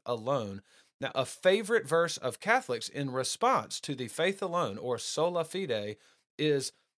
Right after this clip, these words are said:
James two twenty-four, and it says this, "You see that a person is justified by works and not by faith alone." And just so you know,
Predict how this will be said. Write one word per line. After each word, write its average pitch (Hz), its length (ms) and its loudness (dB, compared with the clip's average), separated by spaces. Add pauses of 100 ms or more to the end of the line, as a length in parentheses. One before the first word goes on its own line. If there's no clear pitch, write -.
(100)
James 165 420 -2
two 180 160 -4
twenty-four, 151 640 -4
and 120 120 -4
it 120 140 -8
says 143 300 -2
this, 143 280 0
"You 135 180 -4
see 233 240 -2
that 180 160 2
a 127 60 2
person 156 340 0
is 110 100 -8
justified 123 640 0
by 147 180 2
works 185 520 0 (280)
and 147 260 0
not 175 400 4
by 143 180 4
faith 127 440 -2
alone." 135 440 0 (360)
And 143 200 -2
just 226 260 2
so 254 100 6
you 175 160 2
know, 120 340 2